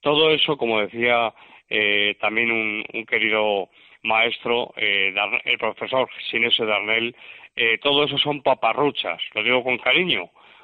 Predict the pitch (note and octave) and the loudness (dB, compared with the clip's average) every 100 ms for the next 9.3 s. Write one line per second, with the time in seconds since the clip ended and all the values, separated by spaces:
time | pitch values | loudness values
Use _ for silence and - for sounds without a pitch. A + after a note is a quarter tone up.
0 | D3 - A2 G#2 G#2+ G#2+ B2 C3 B2+ A#2 | -14 -4 -2 -2 -2 2 2 2 0 -2
1 | - G#2 G2+ B2 F3 C3 G#2 G#2 A2 D3 | -2 -2 0 0 -2 -2 -2 0 2 2
2 | C#3+ G2+ - - - - A#2+ A#2+ C#3 A#2+ | 0 -2 -6 -18 -10 -4 -2 -2 -2 0
3 | A#2+ C#3 C#3 F3 C3+ G2+ A2+ A#2 G#2 F2 | 0 2 4 4 4 2 2 2 0 -4
4 | E2+ _ _ - A2+ A#2 A2+ - A#2 A2+ | -10 _ _ -2 0 2 0 -2 -2 -2
5 | G2+ A#2+ A#2+ A#2+ - A2+ A2+ A#2 C3+ G3 | 0 0 0 0 -2 0 2 2 0 -2
6 | - - - - - - G#2+ G#2 G#2 A#2+ | -6 -20 -20 -20 -20 -4 0 2 0 -2
7 | A2 A2+ G#2 B2 B2+ B2 A2 A2+ A2+ G#2+ | -4 -4 -2 0 0 -2 -6 -6 -6 -6
8 | A#2+ B2 D3+ - - - - - A#2 A2+ | 0 2 0 -4 -16 -20 -20 -4 2 4
9 | A2 G#2+ | 4 2